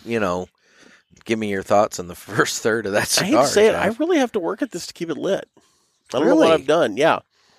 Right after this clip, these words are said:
Speaker 2: Like, just, just in the little, since I lit to now, it
Speaker 1: Are you
Speaker 2: almost had gone
Speaker 1: tunneling
Speaker 2: back
Speaker 1: at
Speaker 2: out.
Speaker 1: all?
Speaker 2: No.
Speaker 1: Okay. No,
Speaker 2: Not
Speaker 1: you're
Speaker 2: at
Speaker 1: not.
Speaker 2: all.
Speaker 1: Okay. Well, I don't know.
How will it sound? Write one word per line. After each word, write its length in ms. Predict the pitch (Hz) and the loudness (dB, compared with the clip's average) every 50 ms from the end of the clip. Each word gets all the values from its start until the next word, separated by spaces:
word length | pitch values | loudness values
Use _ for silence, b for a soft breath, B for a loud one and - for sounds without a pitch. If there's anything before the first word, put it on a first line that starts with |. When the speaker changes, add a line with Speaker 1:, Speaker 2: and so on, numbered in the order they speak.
| b b - | b b 0
Speaker 2:
Like, 160 | 139 160 160 | 0 0 2
just, 300 | 151 185 208 208 - - | 4 2 2 2 0 -6
just 260 | 127 147 196 - - | -6 -4 -4 -2 -2
in 120 | 185 180 170 | -4 -2 -2
the 60 | 160 | -2
little, 400 | 143 143 151 170 170 160 147 151 - _ _ _ _ _ | -2 -2 -2 -4 -4 -6 -8 -10 -16 _ _ _ _ _
since 220 | - - 170 165 160 | -8 -6 -4 0 2
I 120 | 160 139 | 2 2
lit 240 | 135 131 160 175 - | 4 2 0 0 0
to 100 | - - | 0 -2
now, 300 | 139 131 135 151 156 135 | 0 0 2 2 2 2
it 60 | 110 95 | 2 2
Speaker 1:
Are 40 | |
you 40 | - 120 | 0 0
Speaker 2:
almost 180 | 123 117 127 - | 0 0 0 0
had 60 | 156 | 2
gone 100 | 160 180 | 2 4
Speaker 1:
tunneling 240 | 208 214 214 226 233 | 4 4 4 4 4
Speaker 2:
back 140 | 240 233 233 | 2 4 4
Speaker 1:
at 60 | 233 | 4
Speaker 2:
out. 100 | 240 247 | 4 4
Speaker 1:
all? 180 | 240 233 226 - _ _ _ _ _ _ _ _ | 2 0 -4 -8 _ _ _ _ _ _ _ _
Speaker 2:
No. 320 | - 302 359 370 - 233 214 - _ _ _ _ _ _ _ _ _ _ _ _ _ _ - | -2 0 0 0 0 -2 -6 -10 _ _ _ _ _ _ _ _ _ _ _ _ _ _ -20
Speaker 1:
Okay. 380 | - 110 147 - - 127 135 - - | -18 -18 -16 -12 -12 -12 -12 -14 -14
No, 260 | 87 98 117 147 160 | -12 -10 -8 -6 0
Speaker 2:
Not 100 | 156 135 | 2 2
Speaker 1:
you're 80 | 156 170 | 2 4
Speaker 2:
at 40 | 180 | 4
Speaker 1:
not. 100 | 170 190 | 2 2
Speaker 2:
all. 180 | 208 156 - - | 2 0 -2 -6
Speaker 1:
Okay. 460 | 90 110 156 - - 151 151 156 170 - | -12 -14 -14 -10 -8 -8 -8 -8 -10 -14
Well, 280 | - 98 107 135 165 175 - _ b b b b b b b b b b b b b b b b b b b b | -12 -10 -8 -8 -8 -10 -14 _ b b b b b b b b b b b b b b b b b b b b
I 160 | - - 131 196 | -2 2 2 4
don't 140 | 240 233 | 4 4
know. 260 | 233 277 294 208 117 | 4 4 4 2 0